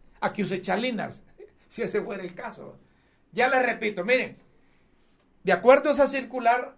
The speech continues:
nadie tiene que usar, nadie tiene que usar, las mujeres no pueden andar con escote muy, muy pronunciado. No tienen que andar las mujeres,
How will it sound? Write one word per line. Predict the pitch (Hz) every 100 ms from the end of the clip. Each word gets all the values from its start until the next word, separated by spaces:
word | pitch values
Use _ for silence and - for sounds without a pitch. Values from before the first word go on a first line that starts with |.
| _
nadie | 196 233 269 277
tiene | 262 247 247 247
que | 240
usar, | 202 208 220 - _ _ _ _ _ _ _ _ _ _ _ _ _ -
nadie | 165 220 226
tiene | 214 214 208 208
que | 196
usar, | 180 196
las | 208 175
mujeres | 170 190 196 165 - _ _ _ _ -
no | 180 196
pueden | 185 185 180
andar | 160 165 165
con | 160 160
escote | - - 165 - 117 _ _ _ _ _ _ _ _ _ _ _ _
muy, | 139 160 160
muy | - 147 147 160
pronunciado. | - 165 139 - - - _ _ _ _ _ _ _ _ _ - - - _ _ _ _ _ _
No | 170
tienen | 175 185 190
que | 185
andar | 170 170 185
las | 185
mujeres, | 180 170 180 190 180 -